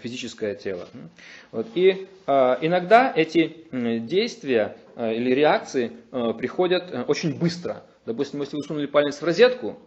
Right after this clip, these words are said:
это вам не, не через сто лет реакция придёт, а прямо щас. Мгновенно, понимаете? М. А если вы посадили весной картошку, то собирать будете когда там, в августе или когда, или в сентябре.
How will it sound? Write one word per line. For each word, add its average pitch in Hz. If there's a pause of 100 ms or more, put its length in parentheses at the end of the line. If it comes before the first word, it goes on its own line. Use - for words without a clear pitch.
(160)
это 147
вам 151
не, 160
не 165
через 180
сто -
лет 123
реакция 98
придёт, 104
а -
прямо 160
щас. - (440)
Мгновенно, 117
понимаете? 139
М. 127 (320)
А 131
если 151
вы 165
посадили 170
весной 170
картошку, 185 (280)
то 139
собирать 165
будете 170
когда 117
там, 104
в 127
августе 143
или 104
когда, 101
или 95
в 92
сентябре. 143